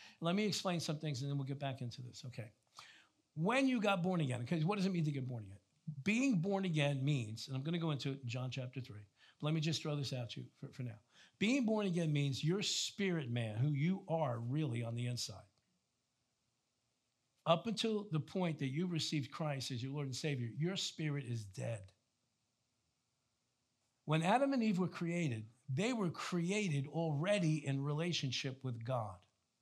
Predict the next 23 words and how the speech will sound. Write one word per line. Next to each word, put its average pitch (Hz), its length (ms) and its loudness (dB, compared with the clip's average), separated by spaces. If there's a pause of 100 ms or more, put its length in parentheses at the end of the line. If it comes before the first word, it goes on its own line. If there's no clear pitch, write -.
(560)
When 180 220 6
they 226 180 4
sinned, 127 840 2 (540)
they 208 380 4 (100)
got 170 400 6 (640)
unborn 170 640 4
again, 113 240 0 (1300)
if 135 100 -4
I 147 100 4
could 139 120 0
put 151 140 2
it 123 80 -4
that 123 220 0
way. 101 80 -10 (440)
They 226 200 4
went 220 300 2
from 180 360 4 (120)
being 196 280 4
in 160 120 4
right 202 220 4
standing 180 420 2
with 131 160 0
God 123 360 2